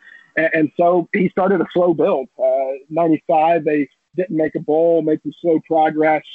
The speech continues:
Uh, ninety-six, still didn't make a bowl, but we started a freshman quarterback named Joe Hamilton that we all knew pretty quickly was gonna be the guy, uh, which, of course, is similar to what we're hoping for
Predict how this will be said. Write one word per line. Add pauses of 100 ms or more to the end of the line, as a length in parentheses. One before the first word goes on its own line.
(460)
Uh,
ninety-six,
still
didn't
make
a
bowl,
but
we
started
a
freshman
quarterback
named
Joe
Hamilton
that
we
all
knew (380)
pretty
quickly
was
gonna
be
the
guy, (240)
uh,
which,
of
course,
is (420)
similar
to
what
we're
hoping
for